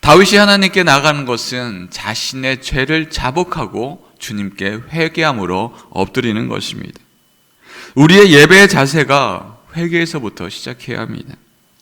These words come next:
좋은 옷과 많은 헌금으로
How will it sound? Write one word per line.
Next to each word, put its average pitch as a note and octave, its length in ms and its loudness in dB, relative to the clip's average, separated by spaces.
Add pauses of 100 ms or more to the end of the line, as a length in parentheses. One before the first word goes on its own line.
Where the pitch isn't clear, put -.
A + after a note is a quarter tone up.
(300)
좋은 C#3 280 0
옷과 C#3 520 -4 (120)
많은 C3 380 0
헌금으로 D#3 640 -4